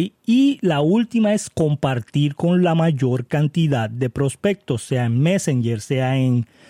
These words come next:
WhatsApp, sea en Telegram, sea en email, sea en Gu-, en Facebook, sea en Instagram, sea en YouTube,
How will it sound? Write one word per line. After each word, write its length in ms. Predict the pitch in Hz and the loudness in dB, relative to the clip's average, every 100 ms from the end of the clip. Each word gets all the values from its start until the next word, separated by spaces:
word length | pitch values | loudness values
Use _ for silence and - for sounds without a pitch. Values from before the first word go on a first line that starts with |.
| - _ - | -20 _ -2
WhatsApp, 640 | 127 117 - 190 175 - _ | -2 -2 -2 -2 -2 -6 _
sea 540 | - 139 127 127 131 - | -6 -2 -2 -2 -4 -4
en 300 | 139 135 123 | -2 0 -2
Telegram, 800 | - 165 190 156 131 117 104 104 _ _ _ _ | 0 0 2 0 0 -2 -4 -8 _ _ _ _
sea 720 | - 139 131 135 143 143 - - | -8 -4 -2 0 -2 -4 -8 -6
en 600 | 143 139 131 127 131 - | -2 -2 -2 -2 -4 -4
email, 640 | 180 196 208 127 107 107 | 0 2 2 0 -4 -10
sea 520 | 107 - 135 135 135 139 | -12 -4 -2 0 0 0
en 240 | 135 127 | 0 0
Gu-, 280 | 123 170 208 156 | 0 0 0 0
en 340 | 135 127 123 | 0 0 -2
Facebook, 640 | 117 165 208 208 139 117 - | -2 -2 0 0 0 -4 -6
sea 340 | - 131 135 | -4 0 0
en 140 | 139 139 | 0 2
Instagram, 760 | 214 277 - 123 117 110 107 | 4 2 0 -4 -4 -6 -8
sea 240 | 104 135 156 | -6 -4 0
en 80 | |
YouTube, 500 | 170 180 147 233 233 | 2 2 2 2 0